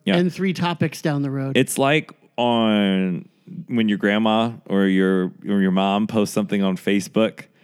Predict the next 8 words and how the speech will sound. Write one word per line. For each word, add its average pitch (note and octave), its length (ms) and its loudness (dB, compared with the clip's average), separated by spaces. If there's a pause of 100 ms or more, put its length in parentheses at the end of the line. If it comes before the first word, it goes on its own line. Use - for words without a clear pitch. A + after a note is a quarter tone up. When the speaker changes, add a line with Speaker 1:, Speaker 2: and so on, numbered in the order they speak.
(200)
Speaker 1:
and G2 280 2
it's, F#2+ 180 -4
like, G2 240 0
one G#2 240 2
of G2+ 60 2
those G2 220 0
things G#2 420 -2
where F#2 500 0